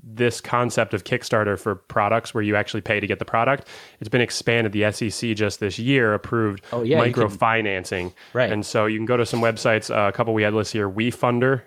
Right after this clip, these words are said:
Speaker 1: is, I think, the biggest one, wefunder dot com. Uh, and it's where you can actually invest. You get equity in the business. Uh,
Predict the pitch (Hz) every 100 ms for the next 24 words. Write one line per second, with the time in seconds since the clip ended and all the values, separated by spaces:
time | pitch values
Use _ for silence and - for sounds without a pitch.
0 | - 107 107 107 101 98 107 113 127 117
1 | 107 104 113 110 107 101 95 110 104 113
2 | - - - - 104 101 104 110 120 120
3 | 123 123 117 120 110 107 92 120 95 -
4 | 123 117 - 143 - 123 104 98 95 92
5 | 98 90 - 117 95